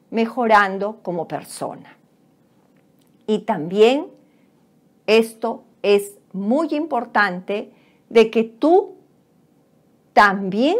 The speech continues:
tengas que ir planificando tu vida cada cinco años. En resumen, entonces, la planificación de nuestra vida no es fácil, es difícil.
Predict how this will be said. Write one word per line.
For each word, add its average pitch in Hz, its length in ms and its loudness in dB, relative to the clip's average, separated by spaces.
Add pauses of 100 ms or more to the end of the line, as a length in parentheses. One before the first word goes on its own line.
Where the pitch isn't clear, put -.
(140)
tengas 302 440 0
que 226 140 -4
ir 254 300 -2
planificando 226 960 -2
tu 226 240 -6
vida 202 540 -2 (180)
cada 165 280 0
cinco - 520 -10
años. - 560 -20 (600)
En 330 160 2
resumen, 285 600 0
entonces, 151 680 -6
la 233 220 4
planificación 247 1000 -2
de 392 60 -2
nuestra 208 460 -4
vida 247 500 -2 (160)
no 226 320 -2
es 233 220 -6
fácil, - 580 2 (180)
es 240 280 6
difícil. 220 760 -6